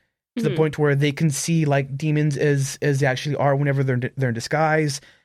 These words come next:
Speaker 1: They can sense magical auras, and most importantly, they can tank major, a major magical damage that gets dealt. That's what Kitty can do. She can, uh, she can,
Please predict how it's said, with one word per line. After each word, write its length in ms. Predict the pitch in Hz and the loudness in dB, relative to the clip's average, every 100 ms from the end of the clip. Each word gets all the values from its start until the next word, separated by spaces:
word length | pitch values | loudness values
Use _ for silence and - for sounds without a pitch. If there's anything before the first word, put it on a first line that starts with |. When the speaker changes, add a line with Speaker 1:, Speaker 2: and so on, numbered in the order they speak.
| _ - | _ 0
Speaker 1:
They 80 | |
can 160 | 139 139 | 0 2
sense 200 | 156 143 | 0 0
magical 360 | 143 135 131 - | 0 0 -2 0
auras, 540 | 151 175 170 160 139 | 2 4 4 2 -2
and 380 | - 139 139 131 110 - | -2 0 2 0 -4 0
most 400 | 143 147 143 151 | 2 2 0 -2
importantly, 360 | 135 - 160 139 | -2 0 0 0
they 180 | 143 | 0
can 340 | 135 151 139 123 | 0 0 0 0
tank 500 | - - 147 156 - - | -4 -4 -2 -4 -8 -2
major, 600 | 135 143 147 151 147 143 | 2 2 2 2 2 2
a 80 | 127 | 2
major 320 | 131 143 143 | 0 2 2
magical 400 | 139 127 131 - | 2 0 -2 -2
damage 560 | 127 120 135 120 - - | -2 0 -2 -4 -8 -10
that 180 | - 123 | -6 -4
gets 200 | 131 135 | -4 -2
dealt. 440 | 135 135 - - - | -2 -2 -4 -12 -4
That's 200 | 143 139 | -2 -2
what 120 | 151 | -4
Kitty 180 | - 165 | -2 -2
can 140 | 127 | -2
do. 80 | 120 | -4
She 180 | - 156 | -2 -2
can, 260 | 151 139 | 0 0
uh, 200 | 127 113 | 0 0
she 160 | 120 135 | -4 -2
can, 260 | 151 135 | -2 -2